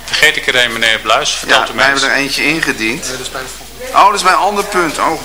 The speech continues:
Speaker 2: god, ja, nou, sorry,
Speaker 1: Dat beeld
Speaker 2: meneer.
Speaker 1: had ik al voorzichtig, maar
Speaker 2: Sorry.
Speaker 1: ik kan mij vergissen. Goed. Ik had met u afgesproken dat er nog een slotronde is als daar behoefte aan is. En ik wil u op het hart drukken om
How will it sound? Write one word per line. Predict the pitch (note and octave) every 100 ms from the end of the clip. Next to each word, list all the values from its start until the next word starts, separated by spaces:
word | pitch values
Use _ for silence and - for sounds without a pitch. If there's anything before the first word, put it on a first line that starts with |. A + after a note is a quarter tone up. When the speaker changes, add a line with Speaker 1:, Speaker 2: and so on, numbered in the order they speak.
| -
Speaker 2:
god, | E3 D#3+
ja, | C#3 A#2+
nou, | A#2+
sorry, | A#2+ D3+ D3
Speaker 1:
Dat | D3
beeld | D#3
Speaker 2:
meneer. | D3 C#3+
Speaker 1:
had | D#3
ik | D3
al | B2+
voorzichtig, | A#2+ B2+ B2 C#3
maar | C3 C#3+ C3
Speaker 2:
Sorry. | D#3 D3
Speaker 1:
ik | -
kan | D3
mij | C3+
vergissen. | - G#2+ C#3 C#3 A#2 - - - - - - - - - -
Goed. | A2 - - - - - - - - - - -
Ik | - D#3
had | D#3
met | D#3+ D#3
u | D#3
afgesproken | E3 - - E3 D#3+ D#3
dat | D3 D3
er | D3
nog | C#3 C#3+ D3+
een | C3 B2+ -
slotronde | - - F#3 F#3 E3+ D3+ C3 B2+
is | D3+ C#3+ C#3
als | C3+
daar | C3+ -
behoefte | A2+ F#3 - C#3
aan | A#2+
is. | C3+ - - - - - - - -
En | B2+
ik | C3+
wil | D#3
u | D3+
op | C3+ -
het | - -
hart | - - D#3 G3+
drukken | C3+ C3+ D#3+ F#3+ - - -
om | C#3+ C#3+